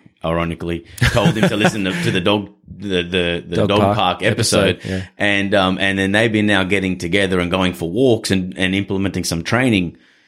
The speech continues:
Speaker 1: instead of spending so much time at the dog park. I'm pretty sure that's what he said. And that was pretty cool to
Speaker 2: I like
Speaker 1: hear.
Speaker 2: that,
Speaker 1: And he
Speaker 2: yeah.
Speaker 1: said that he's been enjoying it. So there's no, like, link through Nooches Pooches. It was just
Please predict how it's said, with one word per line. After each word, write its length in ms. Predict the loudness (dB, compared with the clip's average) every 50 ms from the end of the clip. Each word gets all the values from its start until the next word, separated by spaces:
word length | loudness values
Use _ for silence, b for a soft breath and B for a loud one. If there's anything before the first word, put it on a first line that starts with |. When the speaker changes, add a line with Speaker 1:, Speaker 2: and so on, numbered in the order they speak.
| b b
Speaker 1:
instead 380 | b -4 -2 0 2 2 2 4
of 180 | 2 2 0 -2
spending 300 | -2 0 0 2 2 0
so 100 | 0 -2
much 160 | -2 -2 -2
time 160 | -2 -2 -2
at 60 | -2 -2
the 60 | -2
dog 220 | -2 -2 -2 -2
park. 200 | -6 -6 -4 -4
I'm 80 | -2 0
pretty 160 | 0 0 0
sure 140 | 0 0 -2
that's 80 | -2 -2
what 80 | -4
he 60 | -4 -4
said. 240 | -4 -4 -6 -8 b b b b b b
And 440 | b -2 0 0 0 -2 -4 -8 -12 _ _ _ _ _
that 60 | -2 -2
was 100 | 0 2
pretty 200 | 2 2 2 2
cool 240 | 2 2 2 2 0
to 140 | 0 2 4
Speaker 2:
I 40 |
like 140 | 4 4 4 4
Speaker 1:
hear. 80 | 2
Speaker 2:
that, 60 | 2 2
Speaker 1:
And 100 | 2 2
he 60 | 2
Speaker 2:
yeah. 80 | 4 2
Speaker 1:
said 140 | 2 4
that 140 | 4 2 2
he's 120 | 2 0 -2
been 120 | 0 0
enjoying 440 | 0 2 4 4 4 6 6 4 4
it. 140 | 2 2 2
So 100 | 2 4
there's 200 | 4 4 4 4
no, 200 | 4 4 4 6
like, 220 | 6 4 4 2
link 220 | 2 0 0 0 0
through 140 | -2 0 0
Nooches 280 | 2 0 0 -2 -4
Pooches. 280 | -4 -2 -2 0 0 -2
It 80 | -4
was 180 | -2 -2 -2 -2
just 200 | -2 -2 -4